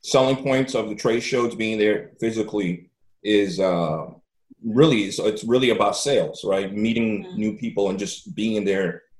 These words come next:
Speaker 1: and meeting a bunch of people, talking about different things and finding out what's going on. Um, that has made it, uh, invaluable in that sense.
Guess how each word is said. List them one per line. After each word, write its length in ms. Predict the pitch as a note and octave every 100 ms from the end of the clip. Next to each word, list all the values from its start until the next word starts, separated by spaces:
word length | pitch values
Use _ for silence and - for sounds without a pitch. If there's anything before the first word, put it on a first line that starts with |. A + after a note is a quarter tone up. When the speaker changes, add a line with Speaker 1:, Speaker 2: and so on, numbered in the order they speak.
| _
Speaker 1:
and 180 | G2+ F#2+
meeting 220 | G#2+ A2
a 60 | F#2+
bunch 260 | F2+ G2+ G2+
of 80 |
people, 640 | F2 F#2+ F#2+ F#2+ F#2+ F2+ F2+
talking 280 | G2 G2 G2
about 220 | F#2+ E2+
different 340 | F#2 F#2+ F2+
things 440 | F#2+ F#2+ F#2+ F2+ F2
and 180 | F2 -
finding 300 | F#2+ F#2+ F#2
out 120 | F2+
what's 200 | F#2 -
going 300 | F#2 F2+ F#2
on. 320 | F#2 F2+ F2+ - - _ _ G2+
Um, 380 | G2+ F#2+ F#2+ F#2+
that 340 | G#2+ G#2 - - _
has 240 | G2 G2 F#2
made 340 | G#2 A2+ A2+
it, 220 | G2+ F2+ - _ _ _ - - -
uh, 340 | G2+ F#2 F2+ F2
invaluable 800 | G#2+ G#2 G#2+ G#2 E2+ D2 D2+ -
in 120 | G2+
that 180 | F#2 E2+
sense. 520 | - A2+ E2 C#2+ -